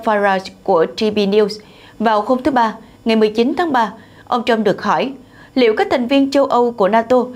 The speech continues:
có thể trông cậy vào Mỹ bảo vệ họ nếu họ bắt đầu chơi đẹp và đáp ứng yêu cầu chi tiêu hai phần trăm G D P cho quân đội hay không. Ông Trump đáp, "Có,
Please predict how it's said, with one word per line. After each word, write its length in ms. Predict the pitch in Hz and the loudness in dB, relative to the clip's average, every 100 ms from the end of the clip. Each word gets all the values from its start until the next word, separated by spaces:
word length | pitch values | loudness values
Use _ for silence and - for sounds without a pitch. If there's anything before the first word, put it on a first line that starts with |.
| - - | -18 -8
có 100 | - | -4
thể 260 | 285 240 180 | 0 0 0
trông 240 | 240 277 | 0 -2
cậy 160 | 254 247 | 0 0
vào 180 | - 190 | 0 -2
Mỹ 320 | 185 156 - - | 0 0 -2 -2
bảo 180 | 185 | -2
vệ 160 | 208 233 | 0 -2
họ 280 | 208 170 151 - - _ | 0 -2 -2 -12 -20 _
nếu 140 | 320 | -2
họ 100 | 349 | -2
bắt 200 | 233 427 | -2 -2
đầu 180 | 262 240 | 0 -2
chơi 260 | 226 311 311 | -2 -2 0
đẹp 240 | 240 170 - - - | 0 -2 -8 -20 -8
và 100 | - | -2
đáp 180 | 226 339 | 0 0
ứng 240 | 233 302 - | -2 -4 -2
yêu 140 | 254 | -4
cầu 340 | 240 208 165 - - _ | 0 -2 -2 -10 -20 _
chi 140 | 320 | -2
tiêu 240 | 311 294 277 | 2 2 2
hai 180 | 277 262 | -2 0
phần 160 | 220 180 | -2 0
trăm 160 | 226 220 | -2 -2
G 60 | - 233 | -2 -2
D 20 | 233 | 0
P 260 | 226 214 | 0 0
cho 120 | 214 208 | -2 -2
quân 160 | 208 196 | -2 2
đội 220 | 190 - | 2 0
hay 100 | 208 | -2
không. 260 | 196 220 202 - - - - - | -4 -2 -4 -8 -20 -20 -20 -10
Ông 180 | - 220 | -6 -6
Trump 140 | 226 | -6
đáp, 220 | 214 320 - - - - - - | -2 -2 -4 -16 -20 -20 -20 -8
"Có, 340 | - 226 339 | -2 0 -2